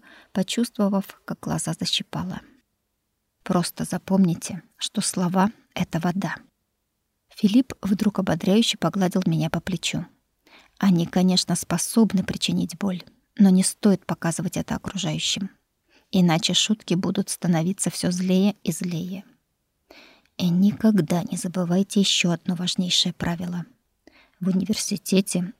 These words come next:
ударивший первый сразу же становится главным виновником. Пусть вас оскорбляли,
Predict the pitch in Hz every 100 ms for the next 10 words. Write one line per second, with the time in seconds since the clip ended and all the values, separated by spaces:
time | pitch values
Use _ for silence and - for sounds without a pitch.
0 | - 185 190 185 - 180 - 202 190 175
1 | - _ _ _ - - 190 185 185 -
2 | - 170 170 170 - 170 175 180 180 170
3 | 175 185 - - - - - _ _ _
4 | _ _ - - _ - 196 - 185 185
5 | - 175 - 180 175 180 170 -